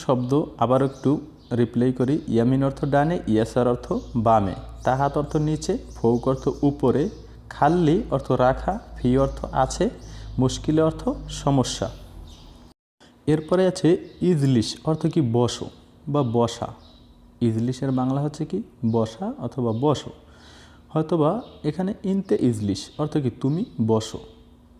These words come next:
বা আন্তা ইজলিস অর্থ কি আপনি বসেন। আসলে এই বসো, বসেন,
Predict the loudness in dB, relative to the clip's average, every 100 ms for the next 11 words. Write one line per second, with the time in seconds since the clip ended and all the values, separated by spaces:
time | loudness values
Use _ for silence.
0 | -20 -20 -20 -20 -20 -20 -16 -4 -2 0
1 | 0 -2 0 0 2 0 0 -2 -4 -4
2 | -2 0 2 0 2 2 2 0 -2 -4
3 | -8 -20 -14 -12 -4 -2 -2 0 2 2
4 | 2 2 0 -2 -2 -4 0 2 2 0